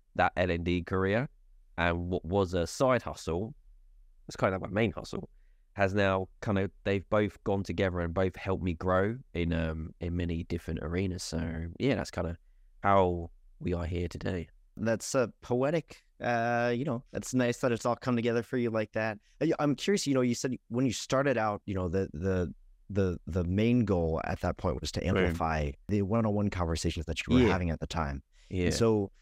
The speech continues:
Speaker 2: back when you were getting started, what were some of the, um, the biggest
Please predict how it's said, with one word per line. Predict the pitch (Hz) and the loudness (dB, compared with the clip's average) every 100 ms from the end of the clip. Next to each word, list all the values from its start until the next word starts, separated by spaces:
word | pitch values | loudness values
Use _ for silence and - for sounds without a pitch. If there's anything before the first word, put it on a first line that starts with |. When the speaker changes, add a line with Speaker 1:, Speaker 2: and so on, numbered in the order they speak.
| _ | _
Speaker 2:
back | 90 104 98 | 0 0 2
when | 104 | 2
you | 92 | 2
were | |
getting | 85 82 87 | 2 2 0
started, | - 98 | 0 0
what | 87 110 | 2 2
were | 127 123 | 4 2
some | - 110 | 2 2
of | 104 85 | 2 2
the, | 92 92 90 90 | 2 2 2 -2
um, | 90 87 82 - | -2 -2 -2 -4
the | 90 | -4
biggest | 92 76 101 98 95 - - | -4 -2 0 2 0 -2 -8